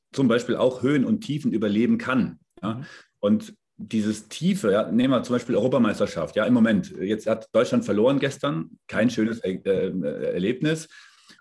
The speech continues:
Speaker 1: Und ich habe heute nur ganz kurz mal so die Presse verfolgt, äh, Stichwort Jogi Löw. Das ist so ein Fall für mich. Ja, natürlich kann man jetzt sagen, der hat fünfzehn grandiose Jahre hinter sich. Das hat er sicherlich, ähm, zum anderen kann man sagen, der war,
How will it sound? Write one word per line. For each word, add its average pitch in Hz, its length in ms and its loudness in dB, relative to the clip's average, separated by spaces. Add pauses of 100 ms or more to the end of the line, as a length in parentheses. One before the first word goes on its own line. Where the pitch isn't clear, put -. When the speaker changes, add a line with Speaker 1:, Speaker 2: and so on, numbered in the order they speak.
Speaker 1:
Und 104 240 -2
ich 107 140 -6
habe 117 160 0
heute 113 200 2
nur 110 140 4
ganz 110 220 0
kurz 120 260 0
mal 104 160 2
so 104 80 0
die 101 120 -2
Presse 117 300 -2
verfolgt, 113 540 0
äh, 101 140 0
Stichwort 107 400 -2
Jogi 110 240 4
Löw. 107 400 0 (460)
Das 113 100 -2
ist 139 100 -4
so 123 80 2
ein 110 100 6
Fall 110 300 0
für 110 160 -2
mich. 85 240 -2
Ja, 101 100 0
natürlich 127 600 0
kann 113 160 0
man 110 140 4
jetzt 107 160 0
sagen, 107 460 0 (340)
der 98 80 2
hat - 80 -6
fünfzehn 107 380 0
grandiose 101 500 0
Jahre 123 280 0
hinter 139 260 0
sich. 139 460 -4 (400)
Das - 180 -6
hat 90 120 -2
er 90 100 2
sicherlich, 95 520 -2
ähm, 101 340 0
zum 107 120 -4
anderen 104 240 0
kann 104 100 -4
man 101 120 0
sagen, 95 240 0
der 92 120 0
war, 95 160 -2